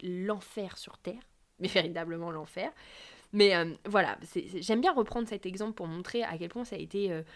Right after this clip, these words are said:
certes un voyage hyper, euh, hyper cool, hyper incroyable, parce que oui, on bosse, mais en fait, euh, la Corée, c'est aussi, euh, notre bébé, euh,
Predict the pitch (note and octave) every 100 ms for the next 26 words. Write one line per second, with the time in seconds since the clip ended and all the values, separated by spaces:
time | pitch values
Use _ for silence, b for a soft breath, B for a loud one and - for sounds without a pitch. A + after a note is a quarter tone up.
0 | B - C4+ - F#3+ F3+ F3 F3 G3 F3+
1 | F3 G3 G3 E3+ E3 E3+ E3 - F#3 F#3+
2 | E3+ - A3+ A3+ G3 F3+ F3 F3 F#3 G3
3 | G3 E3 - E3 B B - C4 B3 F3
4 | F3+ F#3+ - F#3 E3 F3 F#3 - F3+ E3+
5 | F3+ F#3+ F3+ F3+ G#3 G#3 F3 - - G3+
6 | F3 E3+ E3+ G#3 G#3+ B3 G#3 E3+